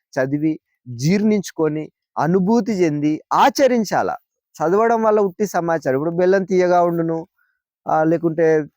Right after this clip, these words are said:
పాలు తెల్లగా ఉండును, తెల్-, ఉపయోగం లేదు. వీటిని అనుభూతి చెందాలా. అనుభూతి చెందినప్పుడే అవి మనకు ఉపయోగకారిగా ఉంటాయి.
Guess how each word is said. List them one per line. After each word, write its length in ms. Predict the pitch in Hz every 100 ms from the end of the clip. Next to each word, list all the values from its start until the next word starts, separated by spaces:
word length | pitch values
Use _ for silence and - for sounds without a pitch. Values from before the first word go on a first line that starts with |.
| _ _ _ _ _ 165
పాలు 180 | 170
తెల్లగా 320 | 175 175 175 175
ఉండును, 240 | 180 196
తెల్-, 280 | - 208 185
ఉపయోగం 640 | 170 202 247 240 240 196
లేదు. 200 | 156 135
వీటిని 320 | 131 185 208
అనుభూతి 680 | 180 160 214 208 247 220 202
చెందాలా. 760 | 175 147 127 110 117 135 120 - _ _ _ _ _ _ _ _ _ -
అనుభూతి 440 | 156 180 208 196
చెందినప్పుడే 680 | 175 165 156 147 143 165 214
అవి 320 | 190 175 233
మనకు 340 | 180 180 170 165
ఉపయోగకారిగా 840 | 143 170 170 160 - 139 131 175
ఉంటాయి. 520 | 180 135 110 113 127